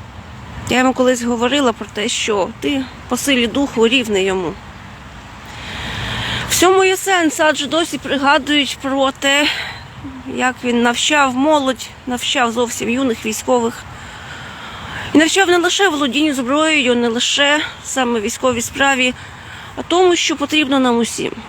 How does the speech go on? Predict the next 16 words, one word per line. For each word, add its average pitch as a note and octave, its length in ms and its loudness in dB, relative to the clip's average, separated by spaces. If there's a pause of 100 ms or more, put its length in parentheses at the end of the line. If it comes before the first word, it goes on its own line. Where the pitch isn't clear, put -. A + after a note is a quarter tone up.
(520)
Незалежно C4+ 580 4
від B3+ 120 0
того, A3+ 460 2
чим C4 200 -2
ми A#3+ 100 0
займаємося C#4+ 720 2
в C4+ 60 -2
житті, C4 400 -2 (2500)
нам E4 200 8
потрібна C#4+ 420 2
справжня B3 420 2
духовність, F3 800 -6 (100)
справжня D4 480 2
сила A#3+ 320 2
духу, G#3 420 -4 (240)
яка C#4+ 500 4